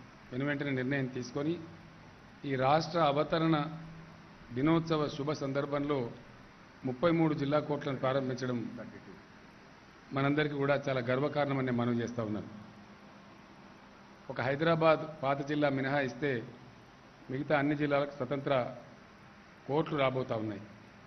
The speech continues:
నిజానికి కూడా పాత జిల్లాలున్న సందర్భంలో ప్రజలు అనుభవించినటువంటి కష్టాలు, పడ్డ పాట్లు అంతా ఇంత కాదు.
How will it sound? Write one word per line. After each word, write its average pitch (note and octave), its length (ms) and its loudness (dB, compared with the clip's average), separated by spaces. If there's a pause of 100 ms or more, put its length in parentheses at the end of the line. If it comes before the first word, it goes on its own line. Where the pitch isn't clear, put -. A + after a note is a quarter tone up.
(800)
నిజానికి E3 360 2
కూడా E3 160 2
పాత D3 280 0
జిల్లాలున్న D3+ 440 2
సందర్భంలో C#3+ 760 -2 (800)
ప్రజలు D#3 280 2
అనుభవించినటువంటి D3 720 0
కష్టాలు, D3 440 -2
పడ్డ C3 280 -4
పాట్లు B2+ 540 -4 (640)
అంతా C3+ 240 0
ఇంత C3 240 -2
కాదు. A#2 300 -6